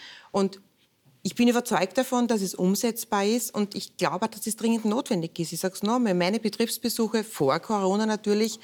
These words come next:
habe ich gemerkt, dass die Menschen keine Pause mehr machen. In der Kantine, wenn ich durchspaziere, sehe ich die Menschen dort sitzen in der Kantine, während sie auf einem, äh, iPad ganz schnell was beantworten, dazwischen schnell ein paar Bissen machen und weitermachen.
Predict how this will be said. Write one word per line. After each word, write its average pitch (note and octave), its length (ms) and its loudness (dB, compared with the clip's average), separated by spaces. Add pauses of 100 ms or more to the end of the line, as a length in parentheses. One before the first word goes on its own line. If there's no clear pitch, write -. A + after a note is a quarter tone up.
(340)
habe G3 160 0
ich G3+ 100 -6
gemerkt, G3+ 460 0
dass A3+ 160 -2
die A#3 100 -2
Menschen G3+ 320 0
keine A3 220 0
Pause A3+ 320 0
mehr F#3 140 0
machen. D#3+ 440 -6 (300)
In G3+ 100 0
der G3+ 120 2
Kantine, G#3+ 580 0
wenn G3+ 100 2
ich F#3+ 160 -6
durchspaziere, B3 800 -2
sehe G#3 240 2
ich G3+ 100 -2
die G#3+ 120 0
Menschen G3 500 2 (340)
dort G3 220 0
sitzen A#3 320 -2
in A3+ 60 2
der G#3+ 100 0
Kantine, G#3+ 540 2
während G3+ 320 0
sie - 100 -4
auf F#3 140 -2
einem, F#3 340 2 (420)
äh, E3+ 360 2
iPad G#3+ 400 -2 (180)
ganz G3 240 -2
schnell F#3 240 0
was F#3 160 0
beantworten, A3 720 0
dazwischen G3 540 0
schnell F3 260 0
ein E3 80 -4
paar D#3+ 140 -2
Bissen A#3 340 -2
machen G3 300 0
und F3 120 -2
weitermachen. C3+ 680 -4